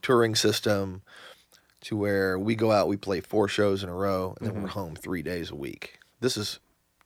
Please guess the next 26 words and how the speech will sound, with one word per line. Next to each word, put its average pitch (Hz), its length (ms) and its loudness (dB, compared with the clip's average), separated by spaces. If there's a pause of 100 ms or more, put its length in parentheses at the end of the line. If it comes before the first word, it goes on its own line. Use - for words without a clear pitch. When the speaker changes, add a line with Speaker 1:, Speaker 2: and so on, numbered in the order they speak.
(140)
Speaker 1:
when 113 220 -2
we're 98 180 0
on 92 200 -2
tour. - 400 -6 (440)
Speaker 2:
Mm-hmm. 101 200 -6
Speaker 1:
So 85 120 -2
we're 139 160 8
home 127 260 8
every 135 300 10
week, 107 640 0 (580)
and, 104 140 -8
Speaker 2:
Mm-hmm. 92 320 -4
Speaker 1:
you 98 80 -6
know, 92 100 -4
it's - 140 -4
not 117 100 6
like 107 140 2
we 104 80 -2
stay 104 220 0
out 101 160 0
for 107 80 -6
months 104 260 -4
at - 80 -4
a - 40 -14
time. 95 520 -4
Speaker 2:
Yeah. 92 220 -4